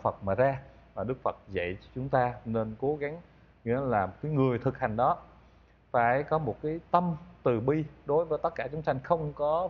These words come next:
vì cái sự lợi dưỡng của mình, à, mà thực hành đó, không có vì cái ác tâm mà lợi dụng đó, không có vì cái danh vọng mà chúng ta làm cái điều đó, mà với cái thực tâm như là Đức Phật dạy, chỉ ban vui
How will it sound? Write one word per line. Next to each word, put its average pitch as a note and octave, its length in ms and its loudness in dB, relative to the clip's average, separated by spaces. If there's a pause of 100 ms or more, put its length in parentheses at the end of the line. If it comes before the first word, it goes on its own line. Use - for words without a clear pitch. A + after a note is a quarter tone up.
vì A#2+ 260 2
cái C3+ 100 -14
sự G#2 180 -12
lợi G2+ 180 0
dưỡng A2+ 160 -4
của C3+ 120 -4
mình, C3 160 2 (400)
à, A#2 240 -2 (260)
mà F#2+ 600 -4 (180)
thực A#2 160 0
hành F#2 160 -2
đó, C3+ 220 2 (320)
không C#3+ 300 0
có D3 200 0
vì A#2+ 380 0 (520)
cái D3+ 520 0 (120)
ác F3 260 -4
tâm C#3+ 200 4 (180)
mà G2+ 160 -6
lợi F#2 240 -2
dụng G2+ 180 -4
đó, B2+ 160 -2
không C3+ 300 -2
có C#3 80 -2
vì A#2 200 -4
cái B2 180 -12
danh D3 240 0
vọng G2+ 300 -2
mà F#2+ 80 -8
chúng C3+ 220 -12
ta B2 280 2 (320)
làm F#2+ 280 -2
cái B2+ 80 -6
điều G2+ 180 -2
đó, A#2 360 0
mà G#2 280 -2
với A#2+ 300 -4
cái D3 180 -10 (340)
thực C3 200 -2
tâm B2+ 200 0 (120)
như A#2+ 180 -2
là A2+ 220 0 (100)
Đức C3+ 160 -4
Phật F#2+ 180 -6
dạy, F2+ 280 -6
chỉ B2 360 -10 (180)
ban C3+ 340 -2
vui C3+ 300 0